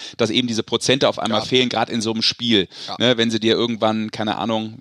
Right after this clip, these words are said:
Speaker 1: äh, bei Spieltag dreizehn, aber dann gegen München, wo, glaub ich, der Trainer auch nochmal anders drauf guckt in dem Moment, selbst am Anfang der Saison.
Speaker 2: Muss
Speaker 1: Sag
Speaker 2: man
Speaker 1: ich einfach mal so.
Speaker 2: Ja, muss man auch sagen, München hat wirklich sehr gut gespielt, das muss man auf der einen Seite auch anerkennen,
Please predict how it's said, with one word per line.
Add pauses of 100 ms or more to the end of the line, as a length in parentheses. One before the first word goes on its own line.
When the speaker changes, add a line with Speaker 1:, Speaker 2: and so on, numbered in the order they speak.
Speaker 1:
äh,
bei
Spieltag
dreizehn,
aber
dann
gegen
München, (920)
wo,
glaub
ich,
der
Trainer
auch
nochmal
anders
drauf
guckt
in
dem
Moment,
selbst
am
Anfang
der
Saison. (160)
Speaker 2:
Muss
Speaker 1:
Sag
Speaker 2:
man
Speaker 1:
ich
einfach
mal
so.
Speaker 2:
Ja, (120)
muss
man
auch
sagen,
München
hat
wirklich
sehr
gut
gespielt,
das
muss
man
auf
der
einen
Seite
auch
anerkennen,